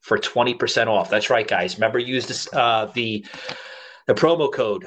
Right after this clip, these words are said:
which is a new one. We had Savage Unfiltered for months, but they made us change it. So it's now Savaged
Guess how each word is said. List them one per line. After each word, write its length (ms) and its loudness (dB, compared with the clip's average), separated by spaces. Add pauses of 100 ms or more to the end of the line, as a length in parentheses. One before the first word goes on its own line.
which 200 2
is 120 2
a 60 6
new 180 6
one. 220 4
We 120 2
had 260 0
Savage 480 0
Unfiltered 640 4
for 320 6
months, 340 0
but 380 0
they 120 4
made 240 4
us 140 0
change 400 -2
it. 140 -6
So 220 6
it's 160 0
now 200 0
Savaged 640 -2